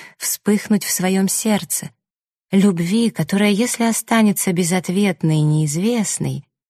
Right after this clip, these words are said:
неизбежно сожжет жизнь ее вскормившую. А если будет открыта и найдет ответ, то завлечет точно блуждающий огонек в коварную трясину,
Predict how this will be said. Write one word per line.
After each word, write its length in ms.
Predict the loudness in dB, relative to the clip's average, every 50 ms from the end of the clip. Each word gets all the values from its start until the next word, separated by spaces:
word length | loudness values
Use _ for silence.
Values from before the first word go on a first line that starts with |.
| _ _ 2
неизбежно 640 | 4 4 4 4 2 0 2 2 2 4 2 2 0
сожжет 540 | 0 -2 -2 -2 -2 0 0 0 0 2 2
жизнь 560 | 0 0 0 2 2 2 0 2 2 2 4
ее 180 | 4 2 2
вскормившую. 920 | 0 -4 -4 -2 -2 0 0 2 0 0 -2 -4 -6 -10 -10 -10 -10 -12 -14 _ _ _ _ _ _ _ _ _ _ _
А 80 | 0 2
если 260 | 2 2 2 0 -2
будет 340 | 0 0 0 0 0 0 -2
открыта 560 | -2 -4 -4 -2 0 2 4 2 2 2 0
и 80 | 0 2
найдет 400 | 2 2 2 0 0 -2 -2 -2
ответ, 440 | -4 -2 -2 -2 0 0 -2 -4 -8 -20 -20 -20 -20 _ _ _ -4
то 120 | -2 0
завлечет 680 | 0 2 2 2 2 0 0 -2 -2 -2 0 -2 -2 0
точно 340 | -2 -4 -2 0 0 0 2
блуждающий 680 | 2 2 0 0 2 2 2 2 2 0 0 0 0
огонек 540 | 0 2 2 2 2 4 4 4 2 0 -2
в 100 | -6 -8
коварную 560 | -2 0 0 2 2 2 2 2 2 2 0
трясину, 680 | -2 -2 -4 -4 -4 -4 -2 0 2 4 4 2 2